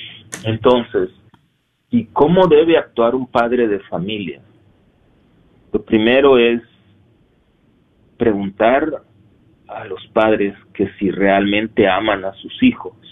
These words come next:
Porque si yo tengo un hijo y lo amo, yo quiero lo mejor para mi hijo.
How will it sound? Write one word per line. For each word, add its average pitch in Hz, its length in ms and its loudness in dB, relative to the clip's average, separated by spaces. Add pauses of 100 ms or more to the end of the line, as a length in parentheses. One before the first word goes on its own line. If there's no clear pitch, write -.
(1300)
Porque - 280 -6
si 110 160 2
yo 113 160 4
tengo 139 260 0
un 120 140 2
hijo 110 300 -2
y 98 60 0
lo 90 200 -2
amo, 165 300 0
yo 147 180 2
quiero 107 260 2
lo 104 120 0
mejor 95 520 -2
para 85 240 -4
mi 85 220 -6
hijo. 113 360 -8